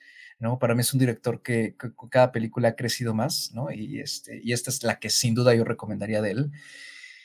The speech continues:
Eh, me gusta mucho porque creo que es tanto crítica como reflexiva, como entretenida, apela a todo el público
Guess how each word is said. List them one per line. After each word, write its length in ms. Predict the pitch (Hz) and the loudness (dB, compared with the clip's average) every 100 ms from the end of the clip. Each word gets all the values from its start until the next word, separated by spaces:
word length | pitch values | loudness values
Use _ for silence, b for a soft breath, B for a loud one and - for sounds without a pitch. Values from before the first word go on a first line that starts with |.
| B B _ | B B _
Eh, 320 | 117 110 117 - | 0 2 0 -2
me 160 | 131 123 | 4 6
gusta 280 | 139 147 156 | 6 4 6
mucho 320 | 151 147 175 | 6 6 2
porque 380 | - 127 - 117 | 0 -2 -2 -2
creo 260 | 135 135 - | 0 0 0
que 560 | 156 151 143 120 - _ _ | 2 6 6 6 2 _ _
es 280 | - 156 - | 2 6 6
tanto 360 | 160 139 147 139 | 10 8 8 4
crítica 760 | - 151 147 156 - 165 240 - _ | 6 6 6 -2 2 2 2 -4 _
como 260 | - 131 123 | 4 6 6
reflexiva, 960 | 117 117 120 - - 143 135 147 - - _ | 4 4 2 6 8 12 12 10 4 -8 _
como 240 | - 120 | 4 6
entretenida, 880 | 120 117 117 113 113 120 127 131 151 - b b b b b b _ | 6 6 4 4 4 6 8 6 4 -6 b b b b b b _
apela 440 | 123 117 151 156 | 6 8 8 8
a 80 | 165 | 8
todo 160 | - 151 | 6 6
el 140 | 143 | 6
público 680 | 143 135 127 127 123 127 170 | 4 4 4 2 0 -2 -2